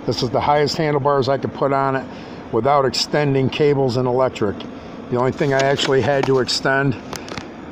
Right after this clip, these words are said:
was this brake cable right here. And I got one made. New tank color.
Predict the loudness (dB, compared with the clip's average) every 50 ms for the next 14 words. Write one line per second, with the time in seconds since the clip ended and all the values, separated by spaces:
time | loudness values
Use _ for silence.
0 | -8 -2 -2 -2 2 2 2 2 2 0 2 2 2 2 2 2 0 2 2 2
1 | 2 2 2 2 2 2 2 2 0 -2 -4 -8 -12 -16 -16 -16 -16 -16 -16 -16
2 | -16 -16 -16 -16 -16 -16 -16 -16 -16 -16 -14 -8 -6 -2 0 2 2 2 2 2
3 | 2 2 2 2 2 2 2 2 2 0 0 -4 -8 -10 -10 -10 -8 -8 -8 -10
4 | -10 -14 -14 -14 -14 -14 -14 -14 -14 -14 -14 -14 -16 -16 -16 -16 -16 -16 -16 -14
5 | -14 -14 -14 -14 -14 -14 -14 -14 -14 -14 -14 -14 -14 -14 -14 -14 -14 -14 -14 -14
6 | -14 -14 -14 -14 -14 -14 -12 -12 -12 -12 -6 -2 2 2 2 2 2 2 0 2
7 | 0 0 -2 2 2 4 4 6 6 6 6 4 4